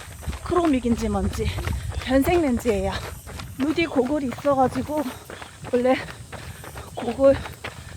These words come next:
예정이 없었는데 변색 렌즈는 꼭 하나 갖고 싶었거든요. 근데 이번에 세븐클럽에서 공구를 해가지고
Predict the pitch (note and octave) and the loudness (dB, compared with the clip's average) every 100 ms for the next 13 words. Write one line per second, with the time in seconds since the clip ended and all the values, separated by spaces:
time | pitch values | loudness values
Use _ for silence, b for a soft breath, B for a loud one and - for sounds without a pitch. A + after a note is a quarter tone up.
0 | - C4+ A#3 A3 C#4+ C#4 G3 - B3 A#3 | -4 0 2 6 6 6 4 2 0 2
1 | A3+ C#4 A#3+ B B B B - A3+ B3+ | 2 2 2 B B B B -8 0 2
2 | C#4 F4 E4+ D4 C4+ B3+ A#3+ E4 E4 B | 4 4 4 4 4 2 2 -2 -4 B
3 | - F4+ F4 D4+ - - D#4+ - - A3+ | -6 0 2 2 0 -4 -4 -4 -8 -4
4 | A3 G#3+ G#3+ D4 - - - - B B | -2 -2 -2 -2 -4 -10 -10 -12 B B
5 | B B B B - - - - - B3 | B B B B -14 -12 -14 -12 -8 -4
6 | G#3+ A3 B3+ C#4 C4+ - - - E4 E4 | -2 0 2 2 0 -4 -12 -8 -4 -2
7 | D#4 D4 C#4 B3 A#3+ B3 B3 A#3 C#4 C4+ | 0 2 0 0 -4 0 2 4 4 4
8 | C4 C4+ C4+ B3+ A#3 C#4+ | 4 2 0 0 0 0